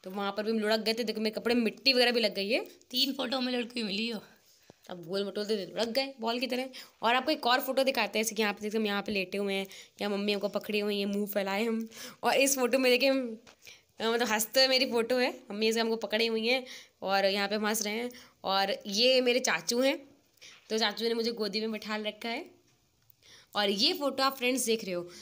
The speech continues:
Speaker 1: ये फ़ोटो तब की है जब, अ, मेरा जब एडमिशन हुआ था फर्स्ट टाइम तक्षशिला स्कूल में, तो उस दौरान जब आप फ़ोटो लगती है पासपोर्ट साइज़ वाली, तो तब की फ़ोटो है जब हम अपना एनसी में एडमिशन कराने गए थे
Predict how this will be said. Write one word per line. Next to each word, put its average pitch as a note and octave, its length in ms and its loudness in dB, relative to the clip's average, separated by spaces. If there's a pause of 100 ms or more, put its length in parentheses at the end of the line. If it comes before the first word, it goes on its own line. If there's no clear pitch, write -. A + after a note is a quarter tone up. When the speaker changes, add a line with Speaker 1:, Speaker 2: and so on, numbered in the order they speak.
(200)
Speaker 1:
ये C4 80 0
फ़ोटो C#4+ 220 -2
तब A#3 260 -2
की C4+ 200 0
है D4 80 4
जब, C#4+ 500 2 (280)
अ, G#3+ 380 2 (100)
मेरा A#3+ 360 4
जब C#4 240 -2
एडमिशन B3 380 4
हुआ A#3+ 180 2
था A#3 100 -2
फर्स्ट A#3 380 0
टाइम A3 240 -2
तक्षशिला B3 340 -2
स्कूल G#3+ 220 0
में, A3+ 180 0 (300)
तो G#3+ 80 0
उस B3 240 6
दौरान A#3 320 2
जब A#3 180 0
आप G#3 260 0
फ़ोटो G3+ 240 -4
लगती G3+ 220 -2
है A3+ 60 -2
पासपोर्ट G#3 340 -2
साइज़ F#3+ 180 -6
वाली, A3+ 220 -4 (260)
तो B3 100 -4
तब C4 320 0
की F#4+ 120 2
फ़ोटो A#3 280 -2
है F#3+ 120 -2
जब G3+ 140 -4
हम G#3+ 100 -6
अपना A3+ 340 -8 (180)
एनसी A3+ 380 0
में B3 160 2
एडमिशन G#3 360 -4
कराने F#3+ 260 -8
गए F3+ 220 -12
थे A#3+ 40 -8